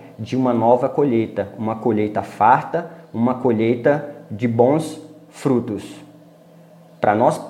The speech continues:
termos a possibilidade de fazer uma nova colheita, nós precisamos replantar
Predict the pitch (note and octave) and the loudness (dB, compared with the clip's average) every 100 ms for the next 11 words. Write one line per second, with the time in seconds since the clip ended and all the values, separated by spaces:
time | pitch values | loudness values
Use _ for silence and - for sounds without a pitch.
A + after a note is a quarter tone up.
0 | - D3 C#3 C3+ B2+ C3+ C3+ C3 A#2+ A2+ | 0 2 4 0 0 -2 -2 -4 2 2
1 | G#2+ - A2+ A#2 A#2 A2 A2 A2 A2 G2+ | 2 0 0 0 -2 0 0 0 -2 -2
2 | A#2+ C#3 B2 B2 B2 A#2 G#2+ A#2 C3+ - | -2 -2 -6 -6 -8 -6 -2 0 -2 -4
3 | G2 C3 A#2+ D#3 D#3 A#2 A2+ C#3+ - | 2 2 4 0 2 2 2 0 -8